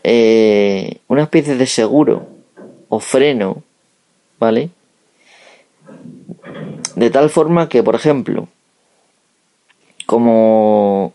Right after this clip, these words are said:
en el, eh, si habéis oído hablar de la renta básica, en el cual se plantea darle un dinero, eh, incondicional a todo el mundo, es decir, al tener dieciséis años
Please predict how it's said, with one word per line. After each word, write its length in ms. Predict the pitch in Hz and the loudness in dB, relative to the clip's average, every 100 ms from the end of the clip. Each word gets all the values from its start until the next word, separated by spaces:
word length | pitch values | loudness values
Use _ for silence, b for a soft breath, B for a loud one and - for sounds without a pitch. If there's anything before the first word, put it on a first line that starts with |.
| - | -8
en 220 | 64 104 | -4 0
el, 200 | 107 107 | 0 0
eh, 200 | - 98 - | 0 -2 -2
si 160 | - | 0
habéis 180 | - - | 2 4
oído 220 | 156 143 | 4 4
hablar 240 | 135 143 131 | 4 4 4
de 80 | 117 | 2
la 100 | 110 | 4
renta 340 | 117 120 113 | 2 2 0
básica, 480 | 123 156 123 139 170 _ _ _ _ _ _ B B B B - | 0 0 -2 -2 -4 _ _ _ _ _ _ B B B B -4
en 100 | 117 | 0
el 140 | 113 | 0
cual 180 | - 127 | 0 0
se 140 | 131 | 0
plantea 500 | 104 117 107 123 113 | 0 -2 0 2 2
darle 520 | 107 117 117 113 101 _ - | 2 2 2 0 -2 _ -6
un 420 | 117 113 110 110 | -4 -2 -4 -2
dinero, 540 | 110 113 113 110 - _ - | 0 2 4 2 0 _ -10
eh, 320 | 90 50 50 50 | -4 -2 -2 -4
incondicional 760 | 113 113 113 113 110 110 120 110 | -4 -2 -2 -2 -2 0 2 0
a 60 | |
todo 180 | 110 110 | 2 2
el 80 | 107 | 2
mundo, 160 | 117 | 0
es 60 | 117 | 0
decir, 280 | 120 110 - - - - - - | 0 -2 -6 -16 -20 -14 -12 -8
al 140 | - 95 | -8 -4
tener 200 | 117 123 | 2 2
dieciséis 380 | 127 117 - | 2 0 0
años 440 | 135 139 160 165 | 0 2 0 0